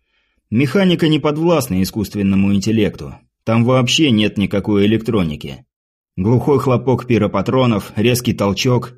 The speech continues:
его с силой вжало в ложемент, а все тело прострелило боль от резко навалившейся перегрузки.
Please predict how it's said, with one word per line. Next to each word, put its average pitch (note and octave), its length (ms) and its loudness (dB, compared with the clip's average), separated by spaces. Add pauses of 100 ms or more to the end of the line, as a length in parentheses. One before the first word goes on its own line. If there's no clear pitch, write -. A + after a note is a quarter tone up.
(160)
его B2+ 300 2
с B2 60 0
силой C#3+ 420 2
вжало A#2 420 0
в G#2+ 60 -2
ложемент, A2+ 640 2 (280)
а F2+ 120 -6
все A#2+ 200 0
тело C3 300 2
прострелило A#2 680 2
боль B2 400 2
от A2 220 -2
резко G#2+ 540 -2
навалившейся G2 760 0
перегрузки. F2+ 800 -4